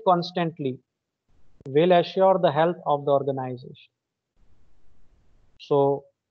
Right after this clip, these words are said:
as a manager of the company, it is the duty of the manager that he is supposed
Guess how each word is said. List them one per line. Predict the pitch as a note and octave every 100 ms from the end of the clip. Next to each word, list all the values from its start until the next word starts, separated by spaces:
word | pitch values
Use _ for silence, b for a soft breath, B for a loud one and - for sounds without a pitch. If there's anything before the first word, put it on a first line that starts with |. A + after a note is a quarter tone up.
| _
as | C#3 C#3
a | C#3+ C#3+
manager | C#3 C#3 D#3+ D3 D#3
of | D3+ C#3+
the | D3
company, | D3 C#3+ D#3 D3 D3 - -
it | C#3
is | C#3+ B2+
the | C#3
duty | B2 D#3 F3+ F3+ C#3 _ _ _ _ _ _ -
of | C3+ C#3 C#3 C#3
the | C#3+ D#3 - _ _ _
manager | C#3 D3 F3 D3 C3+
that | C3 C3+ B2+
he | D3 C#3+
is | C3+
supposed | C#3 D#3 D3+ C#3+